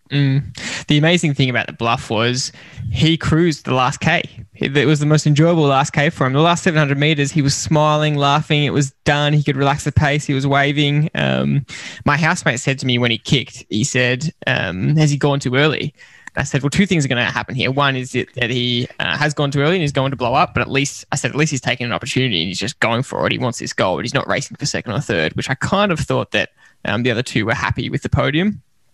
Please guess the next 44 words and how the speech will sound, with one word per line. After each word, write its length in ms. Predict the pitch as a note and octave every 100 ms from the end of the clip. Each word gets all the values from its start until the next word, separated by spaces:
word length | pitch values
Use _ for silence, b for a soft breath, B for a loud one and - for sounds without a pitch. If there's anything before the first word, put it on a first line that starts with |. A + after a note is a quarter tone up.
| _ B B B B B B B -
Plus, 180 | D#3 -
they 120 | B2
couldn't 220 | - A#2+
just 120 | B2+
go 140 | - A2+
with 160 | C#3
him. 200 | F3+ G3 G3 B B B B
But 80 | C3+
I 40 |
said, 240 | D3+ D3 B2+
"Secondly, 480 | F3 F#3 C#3 A#2+ B2+
this 200 | D#3+ F3
might 200 | E3 -
be 140 | C3+
an 40 | B2+
amazing 440 | B2 B2+ C3+ A#2+
move 380 | C3 D#3 B2 C#3+
because 300 | C#3 C#3 D3 -
often 480 | E3+ D3 C3+ C3+ D3+
if 160 | D3 -
you 80 | C3+
go 240 | C#3+ C#3+ E3+
when 160 | C#3+
it's 280 | A#2+ - -
the 100 | -
hardest, 720 | - C#3+ C3+ D#2 D3+ - - -
you 140 | G#2+
know, 60 | B2
he's 140 | C3+
gone 240 | C#3 C#3+ C3+
at 100 | -
three 260 | - D#3
K 200 | D3 B2
to 80 | A#2
go, 280 | C3 A#2 A2
he 160 | D#3+
only 140 | F3 F#3+
has 100 | F#3+
to 80 | -
put 200 | - D3+
in 80 | C#3
that 140 | -
effort 320 | C3+ C#3 -
for, 340 | - B2 A#2